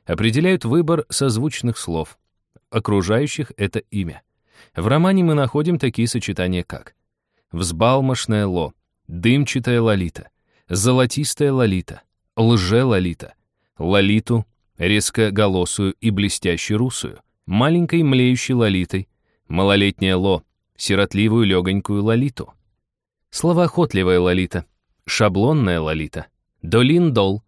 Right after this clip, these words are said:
Долита, Долорес на рекламе папирос Дроматер.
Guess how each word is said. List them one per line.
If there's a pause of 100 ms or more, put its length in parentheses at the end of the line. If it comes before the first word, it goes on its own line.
(1120)
Долита, (400)
Долорес
на
рекламе
папирос
Дроматер.